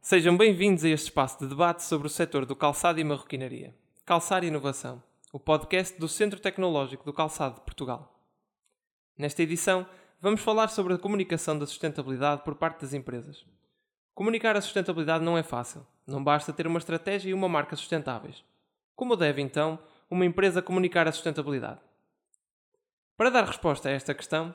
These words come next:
temos connosco Joana Campos Silva, que nos vai falar um pouco sobre alguns temas relacionados com a comunicação da sustentabilidade, os principais desafios que são colocados às empresas na hora de comunicar os seus processos sustentáveis e como podem evoluir e melhorar essa forma de comunicar.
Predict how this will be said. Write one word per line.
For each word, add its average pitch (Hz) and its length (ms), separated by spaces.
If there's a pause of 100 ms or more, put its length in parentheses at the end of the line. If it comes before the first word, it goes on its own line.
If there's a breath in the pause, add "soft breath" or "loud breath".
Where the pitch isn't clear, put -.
temos 170 220
connosco 135 440
Joana 175 280
Campos 165 280
Silva, 135 400
que 180 80
nos 190 120
vai 196 100
falar 151 380
um 143 40
pouco 156 320
sobre 143 300
alguns 139 300
temas 180 280
relacionados 160 540
com 147 220
a 139 40
comunicação 175 600
da 127 80
sustentabilidade, 139 800 (500 soft breath)
os - 80
principais 185 500
desafios 147 360
que - 100
são 147 140
colocados 135 400
às 139 160
empresas 170 480
na 156 100
hora 143 200
de 143 80
comunicar 156 440
os - 140
seus - 140
processos - 420
sustentáveis 180 680 (480 soft breath)
e 170 80
como 247 200
podem 156 380
evoluir 143 400
e 151 80
melhorar 143 420
essa 151 240
forma 180 360
de 165 80
comunicar. 139 520